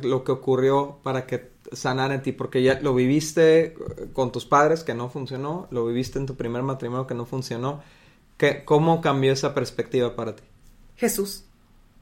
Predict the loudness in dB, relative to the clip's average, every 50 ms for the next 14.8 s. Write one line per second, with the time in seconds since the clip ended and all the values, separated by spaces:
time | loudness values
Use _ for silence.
0 | -20 -18 -18 -18 -18 -20 -20 _ _ _ _ _ _ _ _ _ _ _ _ -20
1 | _ _ _ -20 -20 -20 -20 -20 _ _ _ 4 6 6 6 4 2 2 2 2
2 | -2 -2 -2 0 4 4 4 4 4 4 2 2 2 2 2 2 2 2 0 -2
3 | -2 -2 -2 -2 0 0 0 2 2 2 2 2 0 2 2 2 0 -2 -6 -12
4 | -20 -20 -20 -20 -20 _ _ _ _ -10 -2 2 4 4 4 4 2 0 -2 -4
5 | 0 2 4 4 4 4 2 0 0 -2 -2 -2 -2 -4 -2 -2 -4 -4 -4 -8
6 | -6 0 0 0 0 0 -2 -2 -4 -4 -4 -6 -8 -6 -6 -6 -6 -6 -10 -14
7 | -16 -18 -18 _ _ _ _ _ _ _ _ _ _ 0 4 6 6 6 6 4
8 | 4 2 2 2 4 4 4 4 2 2 0 0 0 -2 0 0 2 4 4 6
9 | 6 6 4 4 2 0 0 2 4 4 6 6 4 2 0 0 0 0 0 2
10 | 6 6 6 6 4 0 -2 -2 0 0 0 0 0 0 0 0 0 0 0 -2
11 | -2 -2 -4 -4 -2 -2 0 0 2 2 2 0 2 2 2 2 2 0 2 2
12 | 0 0 0 -4 -10 -18 -4 2 4 4 4 4 0 2 6 6 8 8 8 6
13 | 6 4 4 4 2 2 2 2 2 2 2 2 4 4 4 4 2 2 0 2
14 | 4 6 8 8 6 6 4 0 0 0 0 2 6 6 6 6